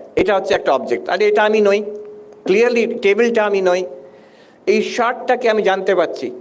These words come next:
অতএব clearly I am not the shirt। এটা কেউ মনে করে না যে আমি জামা কাপড় আমি, কেউ মনে করে না। কিন্তু এবার শরীরের ওপরে এলে তখনই মুশকিলটা আরম্ভ হয়ে যায়। The problem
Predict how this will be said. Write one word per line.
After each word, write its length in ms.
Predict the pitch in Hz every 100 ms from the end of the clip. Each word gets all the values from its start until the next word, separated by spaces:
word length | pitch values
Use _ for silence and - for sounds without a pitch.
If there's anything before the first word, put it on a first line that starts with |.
| - -
অতএব 420 | - 143 208 202 -
clearly 460 | 214 240 233 190 139 -
I 260 | 165 190
am 60 | 185
not 240 | 165 208
the 180 | 196 185
shirt। 420 | 185 - 175 - - - -
এটা 120 | 214
কেউ 140 | 240 269
মনে 200 | 233 240
করে 240 | 233 220
না 120 | 165
যে 100 | 143
আমি 140 | 160 175
জামা 220 | 180 190
কাপড় 280 | 190 190 185
আমি, 320 | 165 185 - -
কেউ 100 | 196
মনে 180 | 170 147
করে 220 | 127 104
না। 140 | - - - - - - - _ _ - -
কিন্তু 180 | 160
এবার 120 | 160 147
শরীরের 600 | - 170 247 302 302 285
ওপরে 340 | 233 208 175
এলে 160 | 165 170
তখনই 440 | 170 - 196 233 - - -
মুশকিলটা 440 | 170 - 185 151
আরম্ভ 220 | 131 120 110
হয়ে 180 | 104
যায়। 160 | 95 - - - - -
The 180 | - -
problem 280 | 180 190 208